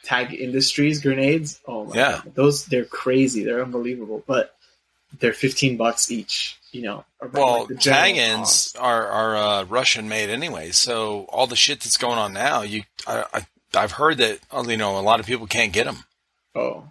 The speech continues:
Speaker 1: okay. I, I don't know much. I just know that they're, if for anybody who's playing Milsim or wants, like, that one-to-one, Tag-In
Speaker 2: Yeah.
Speaker 1: is the way to go. So I don't wanna hit that mar-,
Speaker 2: Absolutely.
Speaker 1: I don't wanna not, I don't wanna hit any market, but, like, that's not my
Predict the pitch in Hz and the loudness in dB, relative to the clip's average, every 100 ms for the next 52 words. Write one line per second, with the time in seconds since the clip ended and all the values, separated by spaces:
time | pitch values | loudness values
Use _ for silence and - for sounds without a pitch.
0 | _ 139 135 - 117 - 131 139 143 131 | _ -10 -8 -6 -8 -2 4 6 6 4
1 | 131 127 - 123 131 - 147 147 127 127 | 4 2 2 2 2 4 4 6 6 6
2 | 123 - _ _ - 127 - 135 - - | 4 -6 _ _ -20 -10 -2 -2 0 2
3 | 135 147 143 139 135 139 127 120 123 - | 4 6 4 2 0 0 0 0 -2 0
4 | 156 151 123 107 117 - 123 110 113 107 | -2 -4 -6 -8 -8 -6 -4 -2 0 0
5 | 127 127 123 - 117 113 113 135 175 _ | 0 0 -2 -4 -4 -4 -6 -6 -10 _
6 | - 127 127 90 90 85 117 117 - 110 | -8 -2 0 2 2 2 0 -2 -4 -8
7 | 110 101 - - 123 123 - - - - | -8 -10 -4 0 0 0 -10 -20 -20 -8
8 | - 135 165 160 151 - 131 127 123 120 | 2 4 6 6 4 4 2 2 2 4
9 | 147 160 160 135 143 139 - 147 165 139 | 4 4 0 -2 -2 -2 -2 -2 0 0
10 | - 123 127 113 113 92 95 - 120 139 | -2 -4 -8 -10 -12 -20 -20 -20 -10 -6
11 | 147 156 135 131 120 | 0 0 0 -2 -2